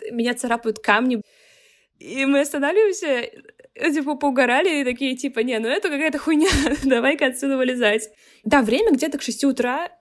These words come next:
мы стоим на пляже, никого нет. И, типа, знаешь, как какие-то кролики, блядь, в поисках места, где можно поебаться. И тут мы видим, типа, вдалеке такую каменную лавку. <laughs> И тут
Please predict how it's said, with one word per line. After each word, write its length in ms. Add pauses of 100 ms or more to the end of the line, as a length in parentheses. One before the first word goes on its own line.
(280)
мы 140
стоим 580
на 100
пляже, 420
никого 320
нет. 360 (520)
И, 140
типа, 460
знаешь, 320
как 180
какие-то 320
кролики, 480
блядь, 260
в 80
поисках 540
места, 300
где 160
можно 260
поебаться. 720 (420)
И 140
тут 200
мы 80
видим, 320
типа, 240
вдалеке 540 (140)
такую 520 (300)
каменную 520
лавку. 440 (480)
<laughs> 480
И 120
тут 140